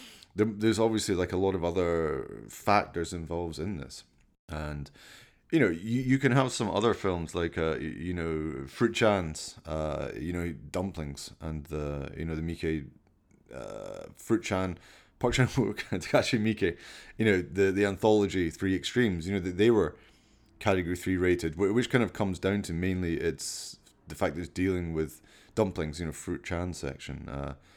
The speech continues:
Dumplings deals with the, you know, use of illegal abortions and then,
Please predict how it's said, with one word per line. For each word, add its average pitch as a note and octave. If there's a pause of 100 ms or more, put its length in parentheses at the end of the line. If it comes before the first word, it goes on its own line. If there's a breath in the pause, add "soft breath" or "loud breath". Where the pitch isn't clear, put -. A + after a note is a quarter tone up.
(440 soft breath)
Dumplings G#2
deals F#2
with E2+
the, E2
you G#2
know, F#2
use F2+
of F#2
illegal F#2
abortions F2+
and D2+
then, D2+